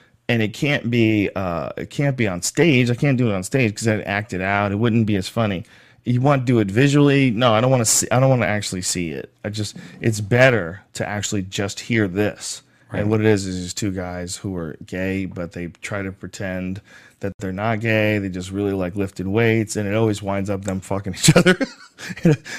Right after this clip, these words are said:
Speaker 1: it always like, "You got a fucking great ass. It's round and muscular." "Really?" "Yeah. But, dude, I bet, I don't even think I can get my cock in your ass." "Oh, come on." And it became, uh, you know, just this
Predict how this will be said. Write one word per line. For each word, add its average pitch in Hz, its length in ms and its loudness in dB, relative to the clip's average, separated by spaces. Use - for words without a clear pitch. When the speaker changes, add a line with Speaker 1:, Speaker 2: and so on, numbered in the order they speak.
Speaker 1:
it 127 120 2
always 131 280 4
like, 110 260 -8
"You 240 60 -8
got - 160 -4
a 92 60 -4
fucking 120 500 -6
great 180 340 4
ass. 104 460 0
It's 110 220 0
round 156 640 4
and 123 240 -2
muscular." 170 600 4
"Really?" 302 560 4
"Yeah. 131 600 -2
But, - 260 -2
dude, 202 240 6
I 247 140 0
bet, 170 360 4
I 220 100 0
don't 247 140 4
even 190 120 6
think 143 140 2
I 139 60 4
can 139 80 0
get 135 160 2
my 113 100 -4
cock 147 300 0
in 123 80 -2
your 104 140 -2
ass." 82 340 -12
"Oh, - 340 6
come 311 300 2
on." 117 520 -2
And 135 140 4
it 123 80 2
became, 123 560 2
uh, 92 420 -4
you 110 100 -2
know, 90 300 -4
just 107 300 -8
this - 260 -8